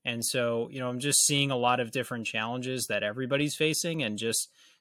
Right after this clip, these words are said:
trying to do my best i-, in supporting that. I've had a lot of opportunities, and I've talked about some of them on the show here, of just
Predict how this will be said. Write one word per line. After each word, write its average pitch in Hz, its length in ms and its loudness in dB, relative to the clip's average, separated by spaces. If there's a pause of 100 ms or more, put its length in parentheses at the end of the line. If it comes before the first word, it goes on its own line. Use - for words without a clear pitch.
trying 147 260 6
to 135 60 2
do 131 160 2
my 131 200 6
best 123 420 2
i-, 127 60 -2
in 117 280 -6
supporting 123 580 -2
that. 143 260 2
I've 110 200 -4
had 123 160 0
a 120 80 0
lot 113 240 0
of 120 80 -2
opportunities, 120 720 -4
and 113 80 -4
I've 107 120 -6
talked 117 260 -4
about 101 220 -2
some 110 200 -4
of 104 120 -10
them 104 300 -8 (120)
on 107 80 -10
the 107 80 -10
show 110 260 -6
here, 107 320 -6
of 104 140 -12
just - 340 -4